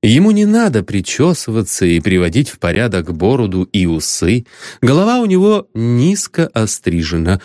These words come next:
усы короткие, под самым носом.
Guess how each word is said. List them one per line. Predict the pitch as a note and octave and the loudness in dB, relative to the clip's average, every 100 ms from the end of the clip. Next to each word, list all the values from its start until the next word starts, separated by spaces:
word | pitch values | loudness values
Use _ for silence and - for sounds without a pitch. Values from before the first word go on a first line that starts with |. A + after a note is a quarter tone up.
| - | -2
усы | D#3 D3+ - - A3 G#3+ - - | 2 2 0 0 2 2 -4 -4
короткие, | G2 F2+ G#2 A2+ - A#2+ A#2+ B2 - _ _ - | -2 0 0 -2 -4 0 0 0 -10 _ _ -2
под | G2+ - | -2 -2
самым | - A2+ E3 D#3+ A#2+ | -4 0 0 0 0
носом. | D#2+ C#2+ - - | -2 -4 -8 -12